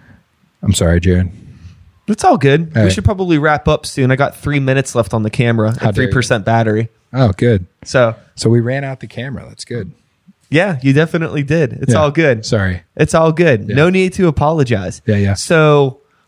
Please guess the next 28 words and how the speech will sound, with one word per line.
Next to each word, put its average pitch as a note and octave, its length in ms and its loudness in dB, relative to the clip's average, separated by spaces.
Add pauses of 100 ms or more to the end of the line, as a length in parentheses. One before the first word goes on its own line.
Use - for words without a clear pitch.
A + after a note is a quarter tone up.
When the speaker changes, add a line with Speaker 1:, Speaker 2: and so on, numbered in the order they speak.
Speaker 2:
before E3+ 420 2
we F#3 140 0
do D3+ 540 0 (160)
wrap B2+ 380 -2
things B2 420 -10
up, A#2 300 -2 (640)
can C#3 140 0
we C3 100 2
get C3 180 0
a B2 60 0
quick - 380 -4
shout C3 380 0
out A2+ 240 -6
on A2 260 -2
any B2 240 0
social B2 420 -2
media A#2 380 0
that A2 140 -2
you A#2+ 100 2
have A2 260 0
or A2+ 60 2
where A2+ 160 2
people A2+ 380 0
can A2 180 -4
find A2 720 -4
Some A2+ 360 -4
Die A2 220 -2
Nameless A2 440 -2